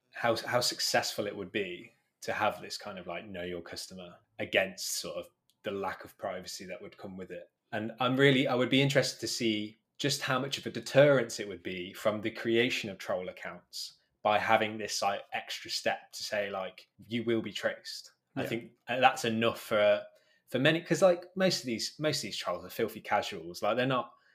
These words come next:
Speaker 1: they're not, like, making it their mission, are they, to, to go and spew hate? They're basically just jumping online because it's easy to do. It's easy to spin up an account and fucking start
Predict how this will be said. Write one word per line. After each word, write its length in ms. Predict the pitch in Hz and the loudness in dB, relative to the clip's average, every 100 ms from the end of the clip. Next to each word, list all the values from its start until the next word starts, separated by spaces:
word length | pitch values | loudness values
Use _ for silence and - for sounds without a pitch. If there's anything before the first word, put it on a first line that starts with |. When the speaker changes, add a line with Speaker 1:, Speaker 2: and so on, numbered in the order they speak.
| _ | _
Speaker 1:
they're 80 | - | 2
not, 300 | 139 - - - _ - | 2 2 -4 -20 _ -2
like, 220 | 107 131 | 0 4
making 260 | 117 113 | 4 4
it 100 | 120 | 0
their 140 | 113 107 | 2 4
mission, 400 | 117 113 - 107 | 6 6 4 4
are 220 | 107 104 | 4 6
they, 180 | 92 92 | 2 0
to, 480 | - 107 95 95 - _ _ | 0 2 4 2 -4 _ _
to 80 | - | 4
go 200 | 123 110 | 10 10
and 100 | 107 | 10
spew 300 | - - 110 | 2 2 2
hate? 380 | 92 113 90 85 _ _ | 4 2 0 -4 _ _
They're 100 | 127 | 6
basically 420 | 117 131 131 117 110 | 10 10 10 2 2
just 480 | 113 - - - - _ - | 2 0 -2 -6 -16 _ 8
jumping 300 | 165 143 127 | 8 8 4
online 440 | 113 107 101 98 | 6 6 4 4
because 200 | 104 113 | 0 -4
it's 120 | - | 2
easy 280 | 127 127 117 | 4 4 2
to 100 | - | -4
do. 240 | 104 98 | -4 -2
It's 160 | 101 117 | -2 4
easy 220 | 131 123 | 4 4
to 100 | 117 | 0
spin 240 | 113 - 107 | -2 0 -2
up 100 | 104 | -2
an 100 | 101 | -10
account 460 | - 104 101 104 - | -6 -6 -6 -8 -12
and 140 | 101 | -14
fucking 220 | - 104 101 | -10 -10 -4
start 380 | - 104 101 | 2 4 4